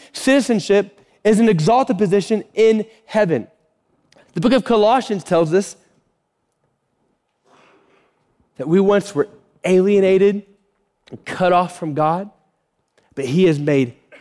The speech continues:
peace <clears throat> with us through the cross.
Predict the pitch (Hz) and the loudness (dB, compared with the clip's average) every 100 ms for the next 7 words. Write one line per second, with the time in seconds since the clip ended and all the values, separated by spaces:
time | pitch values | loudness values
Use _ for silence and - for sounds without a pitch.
0 | _ _ - - 214 170 - - _ - | _ _ -14 -4 -2 -2 -6 -16 _ -12
1 | 190 117 135 - - - - - _ _ | -12 -6 -8 -8 -12 -20 -20 -20 _ _
2 | _ _ _ _ _ _ - 165 127 - | _ _ _ _ _ _ -6 -6 -6 -12
3 | - 139 - - - - | -10 -8 -8 -14 -20 -20